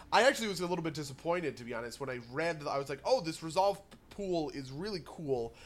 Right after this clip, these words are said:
and I like the ability to use it." You know, like, all of the different classes will have different uses for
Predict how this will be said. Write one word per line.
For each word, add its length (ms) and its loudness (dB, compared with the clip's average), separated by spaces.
and 80 0
I 100 2
like 220 4
the 140 -2
ability 400 -2
to 80 -10
use 320 -8
it." 160 2
You 80 -6
know, 80 -2
like, 180 -4
all 200 2
of 80 -6
the 60 -8
different 280 -6
classes 420 -2
will 120 -8
have 240 -4
different 340 -10
uses 320 -10
for 320 -4